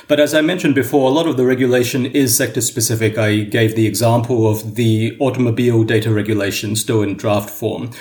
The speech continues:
Um, these sorts of documents are where the critical terms, as they apply in the specific context, are likely to be found.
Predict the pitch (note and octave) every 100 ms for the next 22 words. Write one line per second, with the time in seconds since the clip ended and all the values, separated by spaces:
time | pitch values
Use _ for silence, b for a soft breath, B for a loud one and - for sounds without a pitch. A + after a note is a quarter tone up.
0 | B B B2+ A#2 G#2+ - A#2+ G#2 C#3+ E3+
1 | D#3 - C#3+ C3 - A2+ A#2+ A#2 A2+ A2
2 | A#2 A2 G#2 A2+ A#2 A#2 A2+ - B2+ B2+
3 | A#2+ A#2 A#2 A2 B2 A#2+ A#2 G#2+ - -
4 | A#2+ A#2 A2 A2 C#3 B2 B2 A#2+ C3+ A#2+
5 | A#2+ A2 A2 - - A2+ A2 - B2+ A#2+
6 | A2 - A#2 G#2 G#2 A2 G2+ A2+ G2+ -
7 | A2 F#2+ G2+